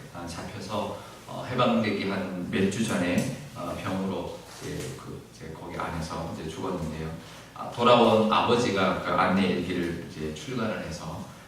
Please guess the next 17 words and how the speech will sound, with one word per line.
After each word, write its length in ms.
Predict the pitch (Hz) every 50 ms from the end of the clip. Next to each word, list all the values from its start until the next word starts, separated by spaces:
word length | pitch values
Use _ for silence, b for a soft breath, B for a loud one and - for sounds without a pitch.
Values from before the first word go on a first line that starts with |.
| B B -
어, 100 | - -
세상에 440 | 82 - 110 101 98 107 101 92 92
알려졌고 840 | 90 87 87 85 82 82 82 80 80 - 98 101 113 - - - - -
수많은 400 | - - 110 110 107 107 107 107
언어로 460 | - - 87 87 - 87 87 85 -
번역될 520 | 87 87 85 80 80 - - 85 80 80
정도로 600 | 82 80 78 78 78 80 80 92 92 92 B B B B B -
많은 260 | 85 87 87 87 92
사람들에게, 580 | 95 95 95 95 95 92 82 80 80 80 80
예, 500 | 82 82 82 82 - - 76 78 80 82
용기와 420 | 87 87 90 95 95 95 92 92 - -
희망을, 440 | 113 110 104 98 92 85 80 80 78 B B B B - -
어, 140 | - 76 76 -
준 200 | - - - 85 85 82
그런 200 | - 90 90 -
책이 520 | - - 113 107 98 95 95 92 90 - -
되었습니다. 520 | 80 82 82 - - 82 80 80 78